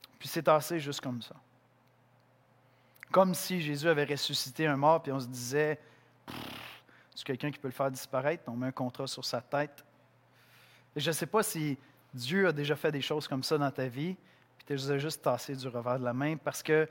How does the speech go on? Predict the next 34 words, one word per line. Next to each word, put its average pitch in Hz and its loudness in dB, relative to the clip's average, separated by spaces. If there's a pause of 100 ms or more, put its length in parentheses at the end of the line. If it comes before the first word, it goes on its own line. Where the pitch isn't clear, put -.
(420)
y 160 -2
a 165 2
quelque 214 4
chose 180 2
qui, 139 -6 (300)
qui 143 -10
te - -14
porte 160 0
plus 170 -2
à 151 6
la 139 4
haine 151 0
envers 131 0
Dieu, 156 -2 (1040)
puis 156 -6
peut-être 165 2
que 170 -2
tu 165 2
as - 2
vécu 156 -2
des 151 0
trucs, - -4 (1200)
mais 139 0
Jésus 147 -2 (640)
est 139 -2
digne 151 0
vraiment 147 0
de 135 -4
cet 131 -6
amour 135 -2
que - -8
Marie 123 -4
va 123 -6
manifester. 117 -10